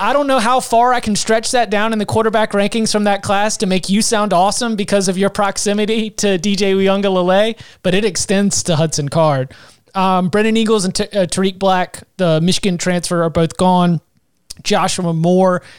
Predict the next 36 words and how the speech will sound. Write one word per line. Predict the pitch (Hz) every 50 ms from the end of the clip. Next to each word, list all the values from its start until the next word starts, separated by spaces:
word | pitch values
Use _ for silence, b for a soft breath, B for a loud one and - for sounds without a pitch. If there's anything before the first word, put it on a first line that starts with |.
| B B B
the | 180 170
leading | 170 190 196 196 180 196 185 175
returning | 165 156 - - 190 185 185 180
receiver. | 170 160 - 190 175 165 170 165
I | 165 170
think | - 185 180
Bijan | 151 190 170 165 180 170
Robinson | 170 165 165 165 170 165 - - 170 165 156 - B B B B B B
is, | B 180 165 151 - -
is | - 196 180 156
one | 165 175 190 190
of | 185 170
the | 180 170
big, | 156 160 190 190 190 -
most | 208 208 220 220 214 -
exciting | 202 - - 202 190 190 190 190
all-purpose | 180 185 180 - 190 180 - 180 170
stars | - - 180 170 165 170 165
in | 170 160
all | - - 180 180 175 170
of | 165 -
college | - 170 160 156 156 139
football. | - - 180 165 - - 160 147 147 147 139 B B B B B B B
Uh, | 165 160 160 156 151 151
so, | 151 - - 180 165 156 151 -
I | - 175
mean, | 170 165 160
those, | 170 180 175 170 165 -
those | 190 190 202 185
are | 214
the | 202 214
pieces | - 254 262 254 - 214 185 175 175 -
that | - 196 180 -
you've | 180 165
got | 185 175 170 165 -
there. | 180 170 160 156 156